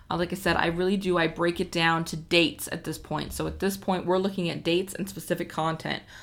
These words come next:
Uh, my next step, the thing I haven't done yet, is I will start planning out my editorial calendars, uh, going into the second and the third and the fourth quarters of the year. Uh, I usually leave my fourth quarter of the year,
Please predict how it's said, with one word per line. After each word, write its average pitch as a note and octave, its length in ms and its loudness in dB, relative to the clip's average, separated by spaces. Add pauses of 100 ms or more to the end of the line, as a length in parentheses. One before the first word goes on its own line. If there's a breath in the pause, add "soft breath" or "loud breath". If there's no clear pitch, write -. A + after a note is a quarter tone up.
(200 loud breath)
Uh, D#3+ 160 -2
my E3 240 2
next G3 380 0
step, - 420 2
the F3 80 -8
thing F3 220 -4
I F3 60 -2
haven't F3 280 -2
done D#3 220 0
yet, D3+ 320 -4 (340 loud breath)
is F3 140 4
I F3 120 8
will F#3 140 2
start F3 260 2
planning D#3+ 360 2
out - 160 0
my D#3 100 -2
editorial D3+ 520 0
calendars, D3 640 -2 (360 loud breath)
uh, D#3 180 0
going D#3 340 2
into D3+ 260 -2
the D3+ 100 -2
second - 720 -2
and D#3 100 -4
the D3+ 60 -4
third D3+ 320 0
and - 120 -6
the C#3+ 60 -6
fourth D3 320 -4
quarters D#3 320 -8
of D#3+ 80 -12
the D#3 100 -4
year. D3 320 0 (380 loud breath)
Uh, D3+ 240 0
I - 80 4
usually A4+ 420 6
leave C#4+ 180 4
my G#3+ 120 4
fourth F3+ 340 2
quarter D#3 320 2
of D3+ 120 -2
the D3+ 80 0
year, C#3+ 440 0